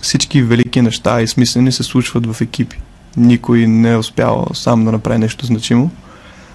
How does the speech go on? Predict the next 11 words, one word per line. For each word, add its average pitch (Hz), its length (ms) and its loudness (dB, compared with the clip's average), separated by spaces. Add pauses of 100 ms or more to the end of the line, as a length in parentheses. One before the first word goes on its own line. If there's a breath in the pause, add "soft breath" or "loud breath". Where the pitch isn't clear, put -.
(180 loud breath)
Да 120 100 0
можеш 123 240 4
да, 120 380 2 (840 loud breath)
да 123 80 2
събереш, 123 680 0
да 120 80 -2
убедиш, 117 680 -2
а, 123 180 0
правилната 127 420 0
група 120 260 -4
хора 117 360 -2